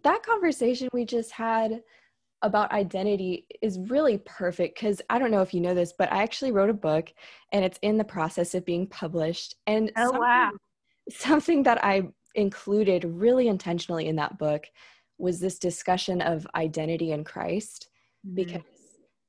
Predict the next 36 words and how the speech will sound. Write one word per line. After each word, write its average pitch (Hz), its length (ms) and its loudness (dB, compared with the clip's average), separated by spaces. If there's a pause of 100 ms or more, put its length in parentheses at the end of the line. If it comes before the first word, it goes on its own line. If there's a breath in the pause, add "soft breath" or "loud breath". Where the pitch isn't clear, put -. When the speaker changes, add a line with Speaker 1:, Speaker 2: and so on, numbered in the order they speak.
(280)
Speaker 1:
there 208 180 4
was 196 160 4
a 190 60 4
time 185 320 0
in 165 120 0
my 170 180 2
life 160 400 2
where 160 100 0
I 160 100 4
was 170 160 0
just 180 260 -2
like, 165 280 2
you 180 120 -4
know, 202 160 2
who 214 240 -2 (100)
am 165 260 -2
I? 147 180 0 (140)
Like, 185 140 0
what, 180 460 0 (400 soft breath)
which 208 320 2
one 262 180 0
of 247 120 -2
these 185 260 -4
things 170 360 -4
that 165 100 -4
I'm 160 140 -2
trying 170 320 -4
to 170 120 -4
identify 156 640 -2
with 143 400 -4
is 165 160 -2
becoming 165 540 -4
my 156 140 -2
identity? 156 720 -6 (380 soft breath)
Speaker 2:
Mm-hmm. 190 260 -10
Speaker 1:
And 190 300 -4